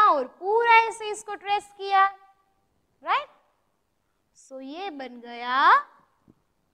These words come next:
कर्व। ओके, तो स्टूडेंट्स, हमने कर्व्स की इतनी लाइंस की, बाकी की लाइंस आप अपनी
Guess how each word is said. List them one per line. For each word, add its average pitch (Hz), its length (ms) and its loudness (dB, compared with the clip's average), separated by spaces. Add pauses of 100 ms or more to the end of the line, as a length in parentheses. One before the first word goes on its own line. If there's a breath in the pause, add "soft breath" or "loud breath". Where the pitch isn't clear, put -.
(280)
कर्व। 453 760 6
ओके, 320 380 -4
तो - 160 -18
स्टूडेंट्स, 392 540 -12
हमने 330 240 -10
कर्व्स 381 540 8
की 381 180 -6
इतनी 349 240 -14
लाइंस 392 360 -2
की, 466 240 -4 (380 soft breath)
बाकी 370 300 -2
की 415 180 -10
लाइंस 392 460 2
आप 381 300 4
अपनी 370 260 -10